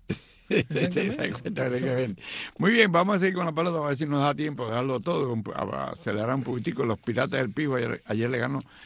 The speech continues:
Speaker 1: seis por uno a los Bravos Atlanta.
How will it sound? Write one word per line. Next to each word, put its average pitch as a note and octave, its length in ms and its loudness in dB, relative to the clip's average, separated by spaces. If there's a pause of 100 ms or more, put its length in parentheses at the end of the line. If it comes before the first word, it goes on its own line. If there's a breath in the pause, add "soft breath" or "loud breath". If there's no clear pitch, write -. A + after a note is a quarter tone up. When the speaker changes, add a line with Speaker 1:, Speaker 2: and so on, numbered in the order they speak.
(140 loud breath)
Speaker 1:
seis D3+ 360 2
por A2+ 180 2
uno C3+ 320 0 (120)
a F#2+ 140 -2
los F#2+ 400 -4 (400 soft breath)
Bravos A#2+ 480 0
Atlanta. D3 640 -2